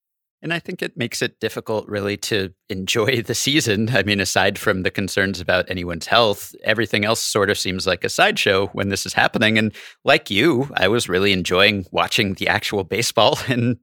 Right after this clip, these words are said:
turning on M L B T V on Saturday and Sunday and seeing this full slate of games.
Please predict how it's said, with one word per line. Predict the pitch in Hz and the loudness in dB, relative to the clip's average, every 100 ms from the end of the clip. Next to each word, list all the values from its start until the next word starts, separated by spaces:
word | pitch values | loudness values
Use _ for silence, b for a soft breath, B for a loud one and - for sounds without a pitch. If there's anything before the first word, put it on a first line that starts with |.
| - | 0
turning | 110 110 110 | 2 4 2
on | 110 113 | 2 0
M | 101 | 0
L | 107 | -2
B | 113 | -2
T | 101 104 | -4 -2
V | 98 113 | 0 2
on | 120 101 98 | 2 0 0
Saturday | 98 95 104 95 | 2 2 2 0
and | 87 | 0
Sunday | 98 98 120 123 | 0 2 4 4
and | 101 92 | 4 0
seeing | - 95 98 90 | -2 0 0 0
this | 92 - - | -2 -4 -8
full | - - 85 | -14 -12 -8
slate | - - - 110 107 | -6 -6 -2 -2 -2
of | 104 87 | -4 -4
games. | - 90 120 143 | -4 -2 0 -2